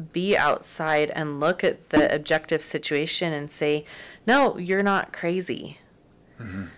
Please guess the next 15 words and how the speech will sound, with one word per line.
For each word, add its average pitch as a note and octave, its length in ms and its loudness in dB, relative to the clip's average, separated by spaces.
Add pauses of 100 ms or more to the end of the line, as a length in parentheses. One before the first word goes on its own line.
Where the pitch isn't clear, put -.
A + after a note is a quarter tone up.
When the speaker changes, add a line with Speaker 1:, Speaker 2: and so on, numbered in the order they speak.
(220)
Speaker 1:
No, F#3+ 580 4
that E3 260 4
can E3 200 0
walk F3+ 320 6
you F3+ 80 -2
through F#3 220 -2
those D#3 260 2
processes F3 920 0
of D3+ 160 -2
pulling E3+ 440 2
apart D#3+ 760 2
the D#3 100 2
deflections D3+ 1200 -4
and C#3+ 500 -2 (520)
the, D3+ 400 4